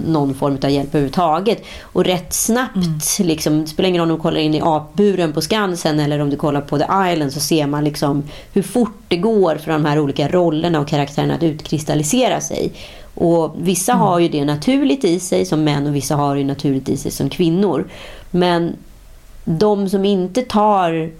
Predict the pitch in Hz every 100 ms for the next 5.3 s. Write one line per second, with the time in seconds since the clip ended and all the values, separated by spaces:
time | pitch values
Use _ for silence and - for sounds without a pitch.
0 | - 160 165 - 277 349 285 - 156 -
1 | - - 143 - - - - - 190 190
2 | 190 208 190 185 196 202 247 180 202 220
3 | 165 156 185 262 220 147 - 160 151 147
4 | 147 - - - 156 147 - 151 147 147
5 | 147 147 151